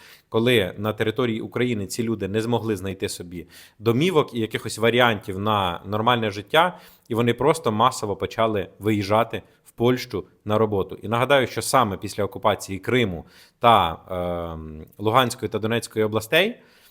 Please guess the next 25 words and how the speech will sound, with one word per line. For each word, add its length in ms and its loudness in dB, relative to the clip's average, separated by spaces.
саме 400 6
після 300 0
окупації 600 0
цих 260 -6
територій, 580 -2
після 340 -2
початку 460 -2
ато, 540 0
тільки 260 -6
після 320 -6
цього 440 0
в 80 -20
Польщі 580 4
почали 400 4
з'являтися 720 2
громадяни 520 4
України, 600 0
е, 340 -2
на 200 4
роботі 560 2
в 100 -10
якомусь 380 0
такому 320 -2
масовому 800 2
вимірі. 480 -2